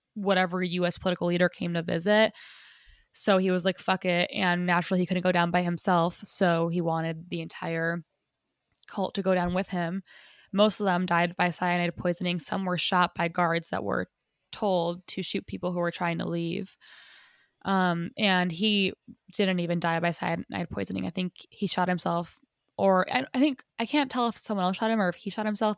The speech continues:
but I know that he died in that way, not the cyanide poisoning, which people have argued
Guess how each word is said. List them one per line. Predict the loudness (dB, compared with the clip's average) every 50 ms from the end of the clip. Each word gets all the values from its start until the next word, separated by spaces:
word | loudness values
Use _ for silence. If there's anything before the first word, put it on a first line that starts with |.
| -2
but | -4 -2 0 0
I | 0 0
know | 0 -2 -2 0 -2
that | -2 -6 _
he | -12 -10 -8 -6
died | -2 -2 -2 -2 -2 -4 -6 -8 -10 _ _ _ _ _
in | -4 -2 -2 0
that | -2 -2 0 0
way, | 0 0 0 0
not | -2 -4
the | -6 -6
cyanide | -6 -4 -4 -4 -4 -6 -8
poisoning, | -6 -4 -4 -4 -2 -4 -4 -4 -4 -6
which | -6 -8 -8 -10
people | -10 -6 -4
have | -4 -4 -4 -4
argued | -6 -6 -4 -4 -4 -4 -6 -6